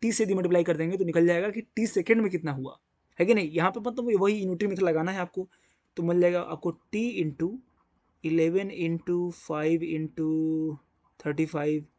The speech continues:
सेंटीमीटर क्यूब, है कि नहीं? ये हो गया total volume of water जो flow out होगा इस पाइप के द्वारा, पाइप के अंदर से,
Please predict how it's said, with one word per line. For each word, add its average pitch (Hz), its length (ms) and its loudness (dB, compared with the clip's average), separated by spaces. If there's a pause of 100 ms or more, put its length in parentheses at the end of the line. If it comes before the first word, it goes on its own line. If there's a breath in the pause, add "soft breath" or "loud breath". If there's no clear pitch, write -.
(640)
सेंटीमीटर 151 680 -4
क्यूब, 131 300 -6 (160)
है 180 80 4
कि 226 80 6
नहीं? 185 140 2 (320 soft breath)
ये 180 100 8
हो 196 100 8
गया 196 140 6
total 185 300 0
volume 180 400 4
of - 100 -6
water 156 300 2 (640)
जो 175 420 4
flow 208 200 8
out 185 220 8
होगा 170 300 2
इस - 220 -6
पाइप 165 240 0
के 180 60 0
द्वारा, 160 320 0 (220)
पाइप 170 140 4
के 170 100 0
अंदर 165 200 4
से, 220 240 -2